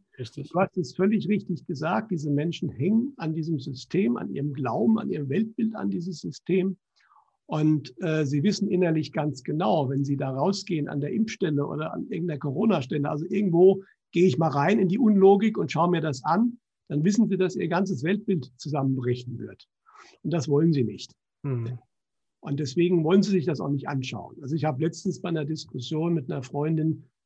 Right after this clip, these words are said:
Speaker 2: wirklich, äh, wörtlich gehört, „Das will ich nicht wissen.“
Speaker 1: Genau, das habe ich auch oft gehört.
Speaker 2: Ja?
Speaker 1: Ja, ganz genau.
Speaker 2: Genau der Punkt. Ja? Und, äh, ja, die spannende Frage ist, was wird das für Folgen für die Menschen haben?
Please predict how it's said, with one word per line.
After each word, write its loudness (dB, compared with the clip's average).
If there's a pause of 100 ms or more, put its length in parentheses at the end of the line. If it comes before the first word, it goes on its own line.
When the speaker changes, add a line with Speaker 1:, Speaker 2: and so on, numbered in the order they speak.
(140)
Speaker 2:
wirklich, -6
äh, -4 (300)
wörtlich 0
gehört, 0 (160)
„Das -2
will 4
ich -4
nicht -2
wissen.“ -6 (200)
Speaker 1:
Genau, 4 (200)
das -2
habe 6
ich 4
auch 2
oft -2
gehört. -4 (320)
Speaker 2:
Ja? -4
Speaker 1:
Ja, -8 (500)
ganz -2
genau. -6 (260)
Speaker 2:
Genau 0
der -2
Punkt. -2 (100)
Ja? -4 (360)
Und, -4 (120)
äh, 0 (600)
ja, 4
die -4
spannende 2
Frage 0
ist, -2
was -4
wird -6
das -4
für -6
Folgen -2
für -6
die -2
Menschen -2
haben? -2